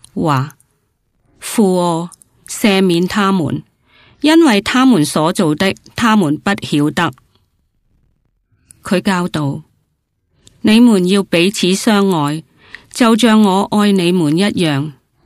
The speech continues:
這就是我的命令。」問題：我哋可以用咩方法向主表示我哋愛佢？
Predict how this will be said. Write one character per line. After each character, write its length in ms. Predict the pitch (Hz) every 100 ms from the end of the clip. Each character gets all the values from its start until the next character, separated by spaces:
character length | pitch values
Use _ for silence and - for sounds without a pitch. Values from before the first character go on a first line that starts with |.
| -
這 240 | - 170
就 200 | 185 170
是 300 | 156 - 160
我 220 | 151 147 147
的 120 | 175
命 300 | 165 156 139
令。」 280 | 139 131 143 - _ _ _ _ _ _ _ _ _ _ _ _ _ _ _ _ _ _ _ _ _ _ _ _ _ _ _ _ _ _ -
問 260 | 214 196 196
題： 400 | 190 139 131 - _ _ _ _ _ _ _ _ -
我 120 | 285
哋 140 | 320
可 180 | 269 269
以 140 | 359
用 200 | 294 226
咩 280 | 226 320 311
方 260 | 254 285 285
法 260 | 262 208 -
向 280 | - 226
主 180 | 220 208
表 200 | 233 175
示 260 | 220 - 175
我 200 | 160 156
哋 160 | 165 147
愛 220 | 175 165
佢？ 380 | 160 151 135 151